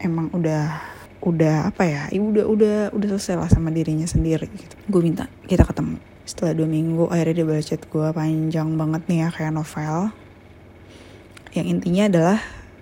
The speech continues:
dia minta maaf sama gue karena dia udah ngediemin gue, dia udah hilang gitu aja, silent treatment yang gak jelas gitu ya.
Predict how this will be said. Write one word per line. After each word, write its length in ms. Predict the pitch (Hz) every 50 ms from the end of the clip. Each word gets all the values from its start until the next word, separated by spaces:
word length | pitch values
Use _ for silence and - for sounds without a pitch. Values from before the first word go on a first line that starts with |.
| - - - - - - - - - - - - -
dia 160 | - 175 185
minta 240 | 190 190 180 175 165
maaf 160 | 156 156 156
sama 240 | - - 160 156 156
gue 320 | 156 165 160 180 220 233 - - - - - - - - - - - - - - - - - - - - -
karena 320 | - - 175 185 175 175
dia 240 | 180 170 170 165 160
udah 640 | 156 160 160 165 156 151 151 156 156 156 160 180 190 190 - - - - - - - - - -
ngediemin 560 | - 196 185 175 170 165 165 160 160 160 156
gue, 180 | 156 151 156 175 208 202 - - - 202
dia 120 | 180 175 170
udah 280 | 165 165 160 156 160 156 165 170 - - - - - - - - - - - - - - - - - - - - - - - -
hilang 320 | - 185 175 160 160 165 165
gitu 240 | 165 170 - 160
aja, 240 | 156 160 170 180 247
silent 320 | 269 - 247 202 185 175 170
treatment 400 | 180 170 - - 175 170 175 190 208
yang 240 | 196 185 175 175 175
gak 160 | 160 160 160
jelas 560 | 185 175 165 160 160 202 - - - - -
gitu 240 | 190 175 175 - 175
ya. 240 | 165 180 202 208 -